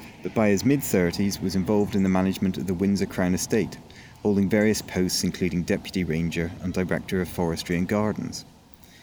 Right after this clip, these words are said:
His greatest gift to the nation is the Saville Garden, which is not one garden at all, but a series of interlocking woods, glades and ornamental areas that he developed with his head gardener, Hope Findlay, in the nineteen thirties and nineteen forties.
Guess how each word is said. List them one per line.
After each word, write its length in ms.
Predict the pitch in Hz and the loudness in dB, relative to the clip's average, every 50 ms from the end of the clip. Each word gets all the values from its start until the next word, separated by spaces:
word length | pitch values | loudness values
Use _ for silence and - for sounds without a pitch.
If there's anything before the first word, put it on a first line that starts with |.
| - - - | -18 -8 -4
His 140 | 101 95 87 | -4 -4 -2
greatest 460 | - 110 127 156 175 - 107 - - | 0 2 2 2 4 2 0 -2 0
gift 200 | - 95 85 - | 0 -2 -2 -2
to 80 | - 90 | -4 -4
the 80 | 85 | -2
nation 420 | 82 85 85 85 80 - 98 98 95 | 0 0 0 0 0 0 0 0 0
is 200 | - 92 - - | 0 -2 -4 -2
the 60 | 98 | -2
Saville 360 | - - 113 95 87 98 95 | -2 0 0 0 0 0 0
Garden, 480 | 82 107 104 104 92 82 73 73 82 - - - - - - - - | 2 2 2 2 2 0 0 -4 -4 -6 -10 -18 -20 -20 -18 -10 -6
which 200 | - 98 - - | -6 -4 -2 -2
is 160 | 104 90 - - - - - - | -2 -2 -4 -10 -16 -10 -2 2
not 260 | 117 143 151 156 - | 2 4 4 4 4
one 220 | 123 120 113 110 | 4 4 4 4
garden 260 | 98 98 92 90 90 92 | 4 4 4 4 4 2
at 200 | 90 - - 151 | 0 0 2 2
all, 200 | 143 107 87 82 | 4 4 4 2
but 140 | 101 95 | 2 0
a 20 | 101 | 0
series 380 | - - - 123 120 117 95 | 0 2 2 4 4 4 2
of 80 | 92 - | 0 -2
interlocking 640 | - 110 107 - - 92 95 90 - - 90 82 78 | 0 -2 -2 0 0 0 0 0 0 -2 -2 0 2
woods, 440 | 95 95 98 95 95 90 - - - | 2 2 2 2 0 -2 -4 -6 -6
glades 540 | - - 90 87 87 87 87 90 82 - | -4 -2 0 2 2 2 2 0 0 -2
and 120 | - 76 - | -4 -4 0
ornamental 500 | - 104 104 101 95 90 90 85 87 85 | 0 2 2 4 2 2 0 0 0 0
areas 400 | 82 80 80 80 82 82 - - - - - - - - | 0 2 2 0 0 -2 -4 -8 -14 -18 -20 -16 -10 -8
that 100 | 82 80 | -4 -4
he 60 | 95 | -2
developed 480 | 80 104 90 107 107 110 110 - - - | 0 0 2 2 2 2 2 0 -2 -4
with 100 | 101 85 | -2 -2
his 160 | 90 90 - | -2 -2 -2
head 260 | - 113 107 95 - | 0 0 0 0 0
gardener, 480 | - 85 82 80 80 - 80 82 82 - - - | 0 0 0 0 0 -2 -2 -4 -4 -6 -8 -6
Hope 200 | - 107 110 - | -4 -4 -4 -4
Findlay, 500 | - - - 113 104 90 78 73 82 85 - - - - - - | -6 -2 0 2 2 2 2 0 -2 -4 -6 -10 -20 -20 -12 -6
in 120 | - 92 | -2 0
the 40 | 90 | 2
nineteen 400 | 90 90 90 90 95 - - 95 | 2 2 2 2 0 0 0 -2
thirties 540 | 90 - - 82 78 80 - - 82 82 - | -2 0 -2 -2 -2 -2 -2 -2 -4 -2 -2
and 120 | - 101 | -2 -2
nineteen 340 | 85 80 80 82 - 95 98 | -2 -2 -4 -4 -4 -4 -4
forties. 640 | 101 - - 156 160 135 - - 64 64 62 - - | -4 0 0 0 0 0 -2 -4 -6 -6 -6 -8 -10